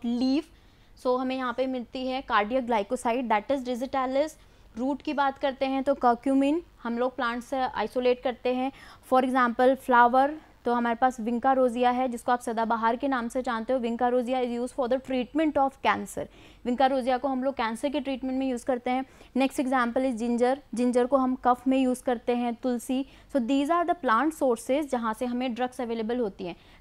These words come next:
सिनकोना बाग की, अ, सिनकोना बार्क की अगर बात करें तो cinchona bark is used for the treatment of malaria। Next source of the drug is animal। So the byproducts of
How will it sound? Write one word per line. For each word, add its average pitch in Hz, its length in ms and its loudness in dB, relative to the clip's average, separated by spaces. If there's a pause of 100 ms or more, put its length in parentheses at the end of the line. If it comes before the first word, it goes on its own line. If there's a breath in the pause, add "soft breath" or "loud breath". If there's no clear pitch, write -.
सिनकोना 262 440 0
बाग 254 220 2
की, 254 440 -6
अ, 196 160 -2
सिनकोना 247 520 -2
बार्क 214 300 2 (160)
की 262 100 0
अगर 254 180 0
बात 226 280 0
करें 254 180 -4
तो 269 100 -6
cinchona 240 500 -2
bark 226 280 -2
is 226 240 -6
used 311 240 -8
for 247 160 -2
the 302 120 -2
treatment 208 440 -6
of 233 120 0 (100)
malaria। 311 380 0 (1000 soft breath)
Next 277 380 -4
source 320 300 -2
of 302 200 0
the 294 120 2 (100)
drug 247 240 -2 (380 soft breath)
is 294 180 -2
animal। 196 380 -2 (400 soft breath)
So 330 200 2
the 294 100 0
byproducts 302 720 0
of 359 140 2